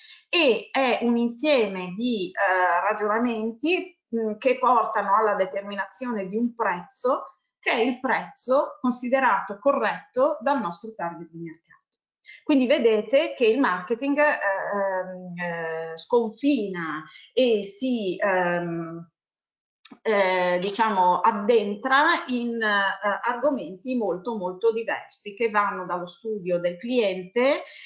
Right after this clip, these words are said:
eh, alla distribuzione dei prodotti, passando naturalmente per tante altre, ehm,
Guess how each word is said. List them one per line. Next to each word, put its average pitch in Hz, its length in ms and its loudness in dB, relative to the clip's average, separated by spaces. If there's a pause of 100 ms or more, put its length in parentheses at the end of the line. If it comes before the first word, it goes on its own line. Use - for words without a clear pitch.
(140)
eh, 202 960 4
alla 208 480 4
distribuzione 214 800 -6
dei 175 180 -16
prodotti, 185 600 -12
passando 190 720 -2
naturalmente 202 760 -4
per 220 200 -8
tante - 360 -10
altre, 151 680 -12
ehm, 294 800 -14